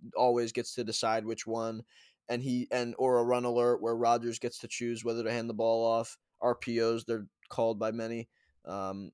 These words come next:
those are the kind of things, like, we're not just, we're just not gonna see it. Um, it'll be design play action. It'll be design runs, design passes. I'm interested to see how it goes, obviously, but I'm not interested in losing this game, so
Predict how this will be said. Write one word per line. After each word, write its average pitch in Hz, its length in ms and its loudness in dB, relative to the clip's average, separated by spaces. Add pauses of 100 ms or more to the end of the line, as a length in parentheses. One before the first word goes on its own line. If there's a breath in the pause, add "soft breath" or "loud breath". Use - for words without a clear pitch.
(340)
those 143 260 2
are 143 40 -2
the 143 80 0
kind 147 160 0
of 135 80 -4
things, 131 240 -2
like, 104 160 -4
we're 120 160 -2
not 123 280 0
just, 113 280 -8
we're 131 100 -4
just 123 160 -6
not 117 160 0
gonna 101 160 -10
see 127 300 -2
it. 98 100 -4 (460)
Um, 95 340 -8 (880)
it'll 185 160 4
be 196 80 2
design 147 420 4
play 131 220 2
action. 117 440 2
It'll 113 180 0
be 117 320 -4
design 117 400 2
runs, 117 480 -2
design 113 420 -6
passes. 107 560 0 (500 soft breath)
I'm 135 140 4
interested 220 380 0
to 175 80 -2
see 185 500 0
how 139 280 4
it 147 100 2
goes, 139 340 6
obviously, 117 520 2
but 110 280 -2
I'm 120 180 0
not 120 200 2
interested 113 340 -4
in 107 100 -4
losing 110 280 0
this 104 140 -2
game, 113 320 0
so 95 320 -4